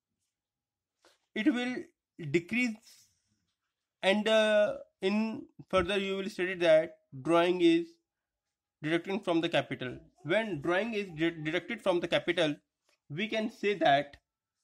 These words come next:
uh, liabilities going to down or decreasing in the liabilities.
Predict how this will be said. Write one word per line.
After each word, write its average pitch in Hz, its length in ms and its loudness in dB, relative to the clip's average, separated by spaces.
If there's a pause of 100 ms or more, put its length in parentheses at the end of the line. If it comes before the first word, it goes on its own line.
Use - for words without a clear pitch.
(2000)
uh, 151 400 0 (180)
liabilities 190 680 0 (400)
going 175 240 6
to 180 60 -4
down 170 320 4 (1200)
or 180 100 2
decreasing 175 540 2
in - 20 4
the 233 220 0 (440)
liabilities. 127 640 -4